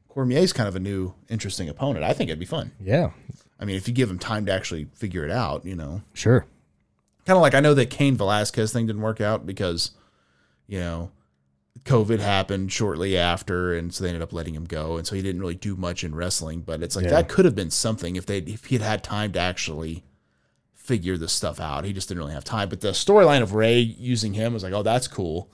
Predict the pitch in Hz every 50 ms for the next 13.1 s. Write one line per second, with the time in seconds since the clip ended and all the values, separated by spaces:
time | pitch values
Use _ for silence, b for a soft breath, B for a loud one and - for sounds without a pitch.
0 | b b b - 101 101 104 101 98 127 123 117 113 - - 123 120 117 117 113
1 | 113 113 110 107 104 101 98 104 104 101 110 - _ _ _ _ _ _ _ _
2 | _ _ _ - 113 208 170 131 123 123 131 135 131 123 123 123 - 113 95 95
3 | 95 95 - 104 101 113 113 110 107 107 107 107 101 - - 92 90 98 113 113
4 | 110 - 113 107 107 101 98 - - 98 107 110 110 107 - 82 - 71 73 71
5 | 67 92 98 90 73 78 87 - - 123 101 90 87 - 143 123 113 101 98 92
6 | 90 - _ 113 120 - - 143 117 95 87 - 107 98 85 78 73 82 71 73
7 | - - _ - 113 113 107 98 95 87 87 92 - - - 107 107 104 117 180
8 | 233 226 - 269 196 135 143 185 220 214 247 226 180 143 127 - - 160 131 110
9 | 98 113 123 123 117 110 107 104 98 104 98 - 110 104 95 98 107 110 104 92
10 | - - 113 107 95 98 95 92 92 85 98 92 90 90 87 98 98 82 82 -
11 | - - 104 98 - - 85 90 92 92 98 95 92 87 - 98 95 90 - -
12 | - 95 90 90 92 90 85 90 87 85 - 104 101 98 98 87 95 92 90 90
13 | 90